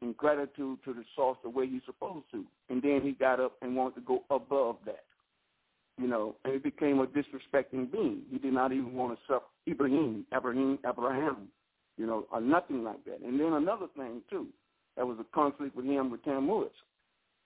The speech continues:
So there was a lot of things that people don't realize in the story of those families of the Anunnakis when they descended in physical form down here, you know. But those are family quarrels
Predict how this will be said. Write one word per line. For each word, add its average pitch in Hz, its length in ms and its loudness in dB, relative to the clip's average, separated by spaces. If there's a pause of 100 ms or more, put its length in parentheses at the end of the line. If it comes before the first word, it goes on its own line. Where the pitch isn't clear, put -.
(240)
So 127 100 -2
there 143 160 6
was 131 180 0
a 113 60 -2
lot 147 300 2
of 196 160 -6
things 151 360 0 (300)
that 127 240 -6
people 139 440 0 (100)
don't 135 240 2
realize 143 500 2
in 123 80 -6
the 113 160 -8
story 139 280 4
of 120 80 -6
those 127 180 0 (100)
families 156 360 2 (100)
of 127 100 -2
the 131 60 -2
Anunnakis 135 760 2
when 127 160 0
they 127 80 2
descended 131 520 0 (200)
in 123 180 -2
physical 127 400 -4
form 139 460 2
down 104 160 -14 (120)
here, - 100 -20 (1120)
you 131 80 -6
know. 117 280 -2 (340)
But 127 260 0 (300)
those 147 280 2
are 131 100 -4 (120)
family 139 360 -2 (120)
quarrels 139 400 0